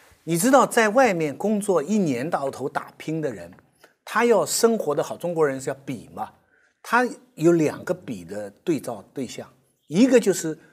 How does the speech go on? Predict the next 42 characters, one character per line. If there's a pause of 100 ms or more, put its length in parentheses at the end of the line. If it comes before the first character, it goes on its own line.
(240)
我
们
现
在
我
们
一
起
在
东
莞
工
厂
里
的
张
三
李
四， (120)
我
们
赚
得
好
不
好？ (520)
另
外
一
个
更
重
要
的 (580)
是
跟
我
在
家
乡
的
我